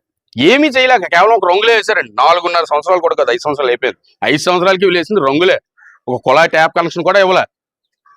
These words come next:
మొత్తం జనాలు మసిలే పరిస్థితి లేదు, పాములు తిరుగుతున్నాయి. ఇటువంటి పరిస్థితుల్లో తాళాలు ఇచ్చేసి ఇప్పుడు అర్జెంటుగా మేము ఏదో చేసేసాం, ఏదో చేసేసాం అని చెప్పేసి మళ్ళా పాలాభిషేకాలు, కొబ్బరికాయలు.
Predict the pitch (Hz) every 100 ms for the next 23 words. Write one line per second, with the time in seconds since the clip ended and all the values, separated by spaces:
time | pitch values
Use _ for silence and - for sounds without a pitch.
0 | _ _ _ _ _ _ 147 170 - 269
1 | 208 190 226 240 190 - 233 214 202 214
2 | 196 185 123 - _ _ 160 196 240 220
3 | 214 208 190 127 - _ 170 208 214 185
4 | 185 208 233 214 185 214 214 - 202 202
5 | 190 - - 156 160 156 202 208 202 185
6 | 185 196 190 180 196 170 175 180 180 170
7 | 175 175 160 170 156 165 165 160 165 151
8 | 151 151 156 139 131 127 127